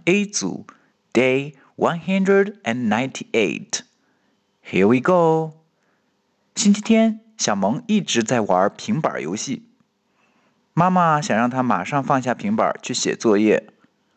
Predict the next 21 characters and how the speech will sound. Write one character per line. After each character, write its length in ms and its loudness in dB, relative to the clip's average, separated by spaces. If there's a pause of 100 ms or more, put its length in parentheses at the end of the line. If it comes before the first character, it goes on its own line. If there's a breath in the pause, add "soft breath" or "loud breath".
(100)
来 160 0
看 160 -6
看 300 -4 (240 soft breath)
他 100 -8
们 100 -4
说 240 0
了 120 -2
些 120 -6
什 160 -4
么。 280 -2 (1700)
Please, 840 2 (540)
just 260 -2
a 20 -2
little 300 -4
longer. 760 0 (1300)
No, 640 2 (640)
off 280 0
to 120 -10
your 120 -2
homework 800 -2 (380)
now. 640 -2